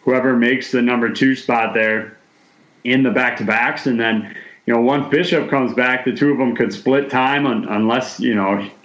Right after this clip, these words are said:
um, unless they don't wanna do that and just wanna use Hudobin. But, uh, yeah, the, the Bishop injury is a big one and, and really, I think, increases Hudobin's value because, uh,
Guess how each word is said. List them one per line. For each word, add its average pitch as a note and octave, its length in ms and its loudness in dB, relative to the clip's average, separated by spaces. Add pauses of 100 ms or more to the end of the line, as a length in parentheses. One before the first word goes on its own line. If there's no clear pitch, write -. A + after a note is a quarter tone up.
(160)
um, F2+ 420 -2 (300)
unless A#2 260 0
they C#3 80 2
don't C3+ 140 2
wanna B2 220 0
do D3+ 180 2
that B2 280 0
and A#2+ 120 -2
just A#2 200 -4
wanna G#2+ 180 0
use B2+ 280 2
Hudobin. A#2 500 2
But, G#2 220 0 (580)
uh, G#2+ 280 0
yeah, G#2+ 440 0
the, A2+ 160 0
the A2 160 -2
Bishop D3+ 380 0
injury B2+ 360 2
is G#2+ 120 -2
a A2 60 0
big A#2+ 240 0
one A2+ 280 0
and, G2+ 220 0
and G2+ 400 0
really, D3 400 2
I G#2 120 0
think, E3 200 -2
increases C#3 880 0
Hudobin's A2+ 460 2
value G#2+ 420 0
because, G2+ 420 -2 (400)
uh, G2+ 440 -2